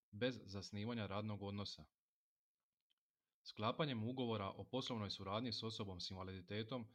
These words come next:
koja se samozapošljava, sklapanjem ugovora o poslovnoj suradnji sa zaštitnim i integrativnim radionicama, kao i s trgovačkim društvima, zadrugama i udrugama u kojima više od polovice radnika čine osobe s invaliditetom,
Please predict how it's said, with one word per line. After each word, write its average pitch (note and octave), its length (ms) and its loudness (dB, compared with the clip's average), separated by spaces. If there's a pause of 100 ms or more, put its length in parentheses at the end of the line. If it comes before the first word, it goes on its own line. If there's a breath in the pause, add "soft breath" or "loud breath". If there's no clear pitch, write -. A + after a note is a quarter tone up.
(280 loud breath)
koja A#2+ 200 2
se G#2 100 -2
samozapošljava, G#2+ 920 -2 (640)
sklapanjem A2 580 2
ugovora G#2+ 360 2
o F#2 100 -4
poslovnoj B2+ 420 0
suradnji G#2 400 0
sa G2+ 140 -4
zaštitnim G#2 600 0
i G2+ 60 0
integrativnim G#2+ 600 0
radionicama, A2 760 -2 (320 soft breath)
kao A2 200 2
i F2+ 40 0
s - 60 -6
trgovačkim C3 500 0
društvima, A#2 540 0 (120)
zadrugama A#2+ 760 2
i G2 100 -2
udrugama B2 580 0 (340 soft breath)
u G#2 60 -6
kojima B2 320 4
više C#3+ 280 2
od G#2+ 160 -2
polovice A2+ 440 0
radnika A#2 420 0
čine A2+ 260 0
osobe A2 380 -2
s - 100 -4
invaliditetom, G#2 760 -2